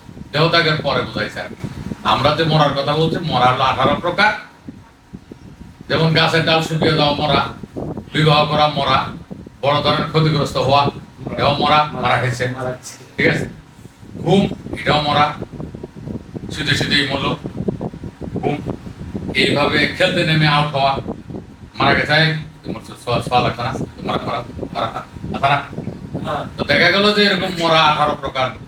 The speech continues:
Speaker 1: মরার ব্যবহার আমরা পেয়েছি মরমিবাদে, তার ভিতরে একটা মরা হলো শুক্রবার। আমাদের কথা ছিল যে দেহ থেকে যখন এই আত্মাই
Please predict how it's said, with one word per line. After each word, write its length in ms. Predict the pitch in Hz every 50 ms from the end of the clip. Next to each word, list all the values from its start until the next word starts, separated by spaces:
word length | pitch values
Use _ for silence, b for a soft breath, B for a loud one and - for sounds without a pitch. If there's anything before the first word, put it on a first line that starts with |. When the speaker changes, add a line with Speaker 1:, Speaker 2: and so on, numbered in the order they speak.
| - - - - -
Speaker 1:
মরার 260 | 117 113 113 - -
ব্যবহার 400 | - 110 107 104 101 101 107 104
আমরা 240 | 98 98 - 95 95
পেয়েছি 300 | - 113 113 110 - -
মরমিবাদে, 640 | - - 127 127 123 123 127 131 143 147 180 208 170 156 - - - - - - - - -
তার 200 | 127 135 139 123
ভিতরে 360 | 123 123 160 170 208 214 - - - - - - - -
একটা 300 | 160 - - - - 135
মরা 220 | 127 123 123 120
হলো 200 | 113 113 113 113 - -
শুক্রবার। 640 | - - - - - - - - - - - - - - - - - - - - - - - - - - - - - - - - - - - - - - - - - - - - - - - - - - - - - - - -
আমাদের 340 | - - - - - 170 -
কথা 320 | - 160 156 160 160 156
ছিল 180 | 165 185 202 208
যে 380 | 196 190 196 196 202 202 - - - - - - - - - - - -
দেহ 180 | - 139 151 165
থেকে 280 | 160 - 196 196 196 214
যখন 360 | 214 208 208 202 202 208 196 190 185 - - - - - - - - - - -
এই 380 | - 127 127 131 127 127 123 - - -
আত্মাই 540 | - 180 180 - 151 - - 196 208 208